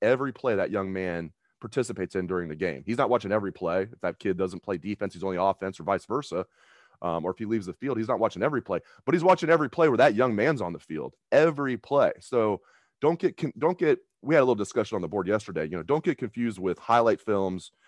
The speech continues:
and actual game tape. You know, game tape is paramount. Now, as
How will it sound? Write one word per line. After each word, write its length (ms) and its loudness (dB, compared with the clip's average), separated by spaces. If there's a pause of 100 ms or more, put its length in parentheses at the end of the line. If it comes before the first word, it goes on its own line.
(300)
and 460 0
actual 340 0
game 280 -4
tape. 260 -8 (180)
You 80 -8
know, 120 -8
game 280 -2
tape 380 -4
is 220 -2
paramount. 500 -2 (380)
Now, 240 2 (440)
as 240 0